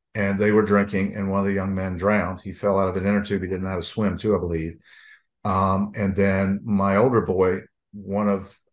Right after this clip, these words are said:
his friends at school, uh, some parents went out of town. These high school kids had a party, they had drugs and alcohol. He had no idea this kid used drugs.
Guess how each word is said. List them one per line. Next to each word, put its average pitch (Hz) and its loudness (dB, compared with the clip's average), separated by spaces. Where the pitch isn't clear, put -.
his 113 -4
friends 95 -2
at - -12
school, 95 -2
uh, 95 -6
some 95 -4
parents 107 2
went 110 4
out 104 6
of 104 2
town. 101 0
These 85 -8
high 98 0
school 101 -4
kids 101 0
had 107 0
a 98 -4
party, 95 0
they 90 -2
had 85 -6
drugs 95 -2
and 95 -4
alcohol. 92 -4
He 107 -4
had 92 0
no 104 2
idea 104 2
this 90 -4
kid 90 -4
used 87 -6
drugs. 98 0